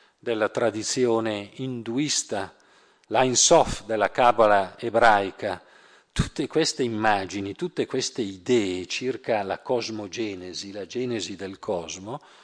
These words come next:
in vari modi ricordano il vuoto quantistico.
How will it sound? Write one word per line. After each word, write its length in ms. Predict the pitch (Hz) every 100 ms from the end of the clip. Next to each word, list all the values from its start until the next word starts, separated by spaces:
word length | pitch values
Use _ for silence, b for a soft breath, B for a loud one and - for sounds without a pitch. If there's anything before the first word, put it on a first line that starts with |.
| B B B -
in 180 | 143
vari 320 | 135 156 135 160
modi 500 | 147 139 143 175 180 _ _ _
ricordano 960 | 139 147 - 135 107 104 104 120 135 156 - _ _ _ _ _
il 180 | - 151
vuoto 420 | 127 120 110 -
quantistico. 1000 | 131 143 135 - 95 - - 90 - 90